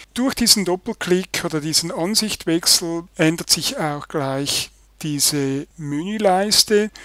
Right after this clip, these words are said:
und hier hast du bequem die Möglichkeit, die Seitenzahl einzugeben. Du wirst gefragt, wo sie eingesetzt werden soll,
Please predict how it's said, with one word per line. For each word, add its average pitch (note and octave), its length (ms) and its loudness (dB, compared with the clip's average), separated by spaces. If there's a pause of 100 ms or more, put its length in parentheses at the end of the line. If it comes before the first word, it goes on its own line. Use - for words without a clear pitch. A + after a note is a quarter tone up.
(200)
und D#3+ 400 -4
hier D3 340 -2
hast D3+ 240 -2
du D#3 120 -4
bequem D3 580 -4
die D#3 100 -6
Möglichkeit, C#3 800 -6
die C#3 40 -8
Seitenzahl F3 1000 -2
einzugeben. D#3+ 1080 -6 (4000)
Du D3 120 -12
wirst D3 320 0
gefragt, C#3 640 -6
wo E3 260 -2
sie F3+ 340 2
eingesetzt G3+ 720 0
werden F3+ 380 0
soll, F3+ 420 -2